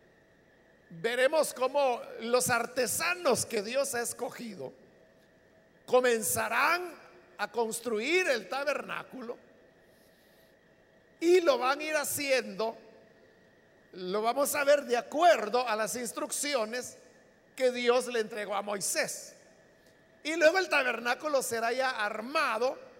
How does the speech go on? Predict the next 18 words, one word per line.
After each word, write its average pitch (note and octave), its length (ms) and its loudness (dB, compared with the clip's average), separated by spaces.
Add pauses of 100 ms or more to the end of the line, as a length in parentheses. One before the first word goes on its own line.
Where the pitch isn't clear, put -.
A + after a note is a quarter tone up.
(1160)
ya A#3+ 260 0
en C4 80 0
el B3+ 100 0
capítulo B3+ 520 0
final A3 440 -2
del A3+ 180 -2
libro, D4 420 -4
que G3 260 -4
es - 240 -10 (880)
el G3+ 160 -8
capítulo G3+ 520 -2
cuarenta. A3+ 760 0 (1120)
Por B3+ 180 -6
lo C4 120 -2
tanto, C#4+ 420 0
si B3 160 -2
el A#3+ 120 -2
tabernáculo B3 960 -2